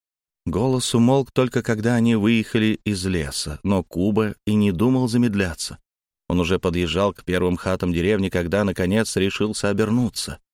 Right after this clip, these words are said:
На опушке леса вдали маячила белая фигура.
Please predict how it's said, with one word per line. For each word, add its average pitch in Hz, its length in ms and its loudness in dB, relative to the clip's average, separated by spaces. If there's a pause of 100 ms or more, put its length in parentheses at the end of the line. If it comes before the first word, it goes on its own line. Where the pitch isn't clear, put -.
(500)
На 69 180 -2
опушке 76 520 -2
леса 87 440 -2
вдали 78 440 -2
маячила 87 680 -2
белая 69 500 -6
фигура. 69 680 -10